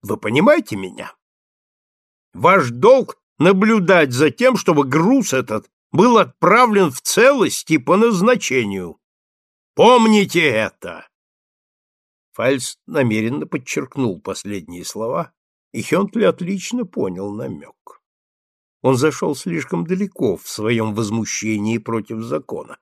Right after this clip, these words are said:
и теперь ему ничего больше не оставалось, как выполнять инструкции.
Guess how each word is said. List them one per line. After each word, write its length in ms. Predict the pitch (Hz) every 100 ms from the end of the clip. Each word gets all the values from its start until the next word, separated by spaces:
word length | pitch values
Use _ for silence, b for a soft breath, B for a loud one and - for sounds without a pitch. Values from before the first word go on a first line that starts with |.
| _ _ -
и 80 |
теперь 300 | - 208 240
ему 300 | 220 220 208
ничего 440 | 202 208 180 147 113
больше 320 | 107 - 127
не 100 | 139
оставалось, 600 | 139 - 220 240 285 -
как 260 | 180 180 156
выполнять 720 | 156 104 104 101 110 117 117
инструкции. 880 | 98 - - - - - - -